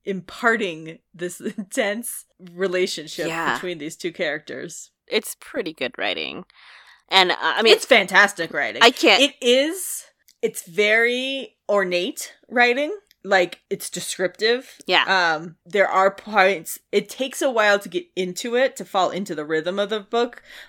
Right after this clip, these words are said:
Speaker 1: Like, in the beginning, I was like, "I don't know what's happening. I don't,
Speaker 2: <laughs>
Speaker 1: I don't understand it."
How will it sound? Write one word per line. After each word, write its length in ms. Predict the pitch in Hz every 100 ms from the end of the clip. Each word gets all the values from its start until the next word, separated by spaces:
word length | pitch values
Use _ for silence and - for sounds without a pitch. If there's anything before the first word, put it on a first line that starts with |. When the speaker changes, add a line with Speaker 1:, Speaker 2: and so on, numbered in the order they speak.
| -
Speaker 1:
Like, 140 | 185
in 80 | 180
the 60 |
beginning, 360 | 170 165 190 208
I 40 |
was 100 | 170
like, 100 | 175 -
"I 100 | 170
don't 80 | 165
know 100 | 156
what's 140 | 147
happening. 440 | 175 - - 269
I 60 | 330
don't, 300 | - 466 - - - - - - _
Speaker 2:
<laughs> 500 | - 427 - - -
Speaker 1:
I 80 | -
don't 160 | 185 160
understand 520 | 160 160 - 135 -
it." 180 | 277 339